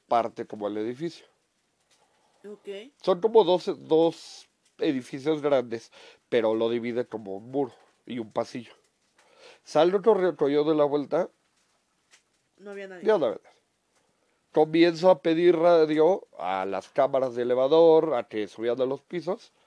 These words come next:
Speaker 1: No había nadie. Voy con el de la música, le toco, "Oye, mira", me dice, "te voy a decir algo". Le digo, "¿qué pasó?". Ya me habían venido a tocar dos veces.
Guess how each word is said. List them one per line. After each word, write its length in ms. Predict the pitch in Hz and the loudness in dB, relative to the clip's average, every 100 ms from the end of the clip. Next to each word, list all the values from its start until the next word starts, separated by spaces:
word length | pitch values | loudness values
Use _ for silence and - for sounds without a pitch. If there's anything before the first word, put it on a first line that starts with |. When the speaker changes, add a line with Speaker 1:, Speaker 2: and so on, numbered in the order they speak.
| _ _ _ _ _ _ _ _ _ _ _ _ _ _ - | _ _ _ _ _ _ _ _ _ _ _ _ _ _ -14
Speaker 1:
No 160 | 226 | -10
había 160 | 220 208 | -10 -10
nadie. 200 | 196 147 _ _ _ _ _ - - - | -14 -16 _ _ _ _ _ -20 -20 4
Voy 200 | 143 151 | 6 6
con 140 | 175 185 | 6 6
el 40 | |
de 60 | 170 | 6
la 120 | 170 | 4
música, 720 | 170 180 165 - 143 165 160 - _ _ _ - | 4 2 2 -4 -2 0 0 -2 _ _ _ -4
le 200 | 120 117 | -2 2
toco, 420 | 165 156 151 147 | 6 6 6 0
"Oye, 380 | 147 156 151 - _ _ _ _ _ _ _ _ _ _ _ - | 2 0 -2 -6 _ _ _ _ _ _ _ _ _ _ _ -10
mira", 320 | 139 131 127 _ - | -2 0 0 _ -8
me 120 | 123 | -4
dice, 200 | 120 123 | -4 -6
"te 120 | - | -6
voy 200 | 139 165 | -2 2
a 20 | 175 | 0
decir 240 | - 135 | -2 -4
algo". 220 | 120 90 - _ _ _ _ _ - | -4 -6 -16 _ _ _ _ _ -12
Le 80 | 120 | -8
digo, 120 | 120 | -6
"¿qué 80 | 143 | -6
pasó?". 300 | 143 143 160 _ _ _ _ _ _ _ _ _ _ _ - | -6 -8 -10 _ _ _ _ _ _ _ _ _ _ _ -6
Ya 180 | 156 175 | 0 0
me 100 | 180 | 0
habían 200 | 165 165 | -2 0
venido 440 | 170 151 135 147 | -2 -2 -2 -4
a 40 | 139 | -2
tocar 340 | 123 123 127 | -6 -4 -4
dos 220 | 127 131 123 | -4 -8 -8
veces. 460 | 127 - - - | -10 -12 -20 -20